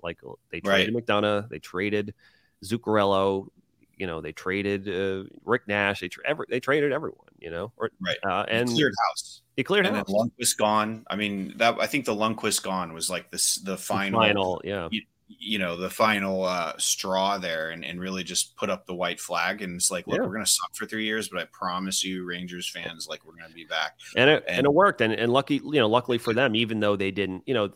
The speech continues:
Speaker 1: they had the chance to sign Panarin in free agency, they got r-, really lucky in that Adam <laughs> Fox is from Jericho, New York, and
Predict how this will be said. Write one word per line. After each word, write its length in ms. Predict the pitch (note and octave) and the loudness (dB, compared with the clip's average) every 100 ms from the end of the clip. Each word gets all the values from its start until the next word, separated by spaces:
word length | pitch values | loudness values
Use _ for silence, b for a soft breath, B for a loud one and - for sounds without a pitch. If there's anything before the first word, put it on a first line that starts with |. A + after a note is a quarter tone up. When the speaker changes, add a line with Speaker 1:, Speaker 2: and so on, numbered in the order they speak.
| D2 A2+ | -14 -8
Speaker 1:
they 180 | A2 | -4
had 220 | G#2+ A2+ G#2+ | 0 0 2
the 80 | |
chance 320 | G#2+ - G#2+ G2 | -2 0 0 0
to 80 | |
sign 240 | G2 G2+ F#2 | -4 -2 -2
Panarin 320 | G2 F#2+ F#2 | -2 -2 -2
in 60 | F2+ | -4
free 240 | F2+ D2+ | -6 -8
agency, 480 | D#2+ F2 - F#2 - | -8 -10 -8 -6 4
they 80 | A2 | 6
got 320 | A#2 F#2+ F#2 F#2+ | 8 6 0 -10
r-, 140 | G2 - _ | -10 -12 _
really 380 | A2 A#2+ D#3+ C3 | 0 6 8 8
lucky 420 | G#2+ G2 - A2 | 4 2 0 0
in 100 | G2+ | 0
that 120 | F2+ | 0
Adam 240 | F#2 F#2+ F2+ | 0 0 -2
<laughs> 300 | - - - | -2 -2 0
Fox 80 | B2 | -4
is 100 | A2+ | -4
from 220 | G2 G2 | -6 -2
Jericho, 420 | G#2 F#2+ F#2+ F#2+ | 0 0 2 0
New 140 | F#2 | 0
York, 380 | F#2 F2 G2 A2 | 0 0 0 0
and 200 | F#2 F2+ | -4 -4